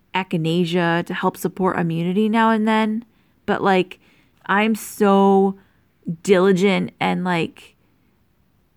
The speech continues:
what's the word? Consistent with taking my vitamins. Like, I have to go take them right now. <laughs> Like, I'm like, "Oh, crap, I have to go take my L L V," because it does such good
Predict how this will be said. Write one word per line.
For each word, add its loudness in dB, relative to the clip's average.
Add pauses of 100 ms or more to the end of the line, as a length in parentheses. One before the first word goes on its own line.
(540)
what's -4
the -14
word? -10
Consistent 2
with -2
taking 0
my 2
vitamins. -2
Like, -2
I 0
have -2
to -6
go 2
take -2
them -6
right -6
now. -6
<laughs> 0
Like, 4 (320)
I'm 4
like, 4
"Oh, 8
crap, 2
I 2
have 2
to 0
go 4
take 0
my 0
L 4
L 0
V," -4 (600)
because 2
it 0
does 4
such -2
good 0